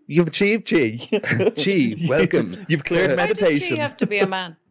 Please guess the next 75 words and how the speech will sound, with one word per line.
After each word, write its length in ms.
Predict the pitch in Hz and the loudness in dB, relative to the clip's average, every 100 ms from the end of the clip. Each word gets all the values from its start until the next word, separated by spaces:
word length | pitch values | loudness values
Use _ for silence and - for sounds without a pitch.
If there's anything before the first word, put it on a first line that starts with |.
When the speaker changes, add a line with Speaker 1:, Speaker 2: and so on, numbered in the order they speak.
| _ _ _ | _ _ _
Speaker 3:
Could 120 | 196 175 | -10 -4
she 140 | 262 | -2
not 200 | 269 240 | 0 -2
be 100 | - | -2
a 40 | |
Speaker 2:
Yeah, 80 | 190 | 0
it 20 | 226 | 0
Speaker 3:
woman? 120 | - | 0
Speaker 2:
could 100 | 190 | 0
Speaker 1:
He 60 | |
Speaker 2:
be 60 | 120 | 0
Speaker 1:
just 120 | 160 | 0
Speaker 2:
anyone. 160 | 208 120 | 2 0
Speaker 1:
said 20 | |
it. 80 | 104 | 0
He 100 | 139 | -4
just 140 | 127 - | -4 -4
said 140 | 104 | -4
it. 40 | 131 | -4
Speaker 3:
Yeah. 140 | 147 - _ _ | -12 -16 _ _
Speaker 2:
Could 100 | - 107 | -2 0
be 60 | |
anyone. 280 | 104 123 117 _ _ | 0 -2 -6 _ _
Speaker 3:
Yeah. 160 | - 135 _ _ | -20 -20 _ _
Speaker 1:
Yeah. 140 | - 113 | -4 -2
Speaker 2:
Sure, 160 | 117 | 2
Speaker 3:
It 40 | 113 | 2
doesn't 180 | 370 320 | 2 0
Speaker 2:
it's 80 | |
Speaker 3:
have 80 | 285 | 0
to, 40 | - | -2
Speaker 2:
twenty-fourth 360 | 123 123 117 | 0 0 0
Speaker 3:
yeah. 20 | 113 | 0
Speaker 2:
century, 220 | 110 - 110 | -2 -2 -2
Speaker 1:
Doesn't 160 | - | 0
Speaker 2:
isn't 80 | - | 0
Speaker 1:
have 100 | 135 | 0
Speaker 2:
it? 20 | |
Speaker 1:
a 20 | 143 | 0
Speaker 2:
It 20 | |
could 40 | |
be 20 | |
Speaker 1:
gender. 120 | 226 277 | 0 2
Speaker 2:
anyone 60 | |
Speaker 3:
Anyway, 100 | 254 | 2
Speaker 2:
you 40 | 220 | 0
Speaker 3:
it's 80 | |
a 20 | 120 | -4
Speaker 2:
want. 80 | |
Speaker 3:
state 300 | 139 240 214 | -2 0 0
Speaker 1:
Chi 220 | 202 170 160 | 0 0 -2
Speaker 3:
of, 120 | 143 | -2
Speaker 1:
yeah, 160 | 151 127 | 0 0
yeah. 100 | 127 | 0
Speaker 3:
of, 140 | 131 - - | -2 -4 -10
of 100 | 131 | -4
Speaker 2:
It's 120 | 131 | -2
a 20 | |
Speaker 3:
being. 80 | 147 | 0
Speaker 2:
being. 120 | 135 139 | 2 2
Speaker 1:
State 160 | 120 | 2
of 100 | 117 | 0
being. 280 | 131 156 139 _ _ _ - | 0 0 -4 _ _ _ -2
Speaker 3:
But 100 | - | 2
Speaker 2:
Why 60 | 202 | 2
Speaker 3:
that's 100 | 208 | 2
Speaker 2:
did 80 | |
I 20 | 202 | 0
Speaker 3:
the 60 | |
Speaker 2:
say 160 | 214 180 | 2 0
man? 320 | 180 180 110 _ - - - _ - | 2 0 -2 _ -14 -14 -16 _ 2
I 100 | 120 | 4
don't 200 | 139 131 | 4 2
know. 260 | 143 123 _ _ - | 0 -2 _ _ -6
Speaker 1:
<laughs> 80 | - | 0